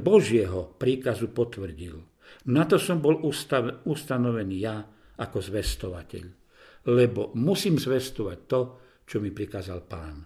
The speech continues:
A tak buďme teraz plní radosti, že takýto stôl nám Pán pripravil, kde je Pán Ježiš hlavou, ale ako jediný prostredník medzi Bohom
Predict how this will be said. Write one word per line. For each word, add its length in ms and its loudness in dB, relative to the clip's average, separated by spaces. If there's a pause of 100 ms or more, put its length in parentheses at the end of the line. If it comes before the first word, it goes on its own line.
(340)
A 80 -8
tak 240 -4
buďme 640 0 (240)
teraz 400 -2
plní 880 2
radosti, 960 0 (160)
že 240 -10
takýto 400 -2
stôl 440 -4
nám 440 -10
Pán 480 -8
pripravil, 720 -2 (320)
kde 240 -6 (600)
je 200 -2
Pán 320 4
Ježiš 400 4
hlavou, 560 0 (840)
ale 260 -4 (500)
ako 240 -4
jediný 440 0
prostredník 1000 -14
medzi 240 -4
Bohom 580 -2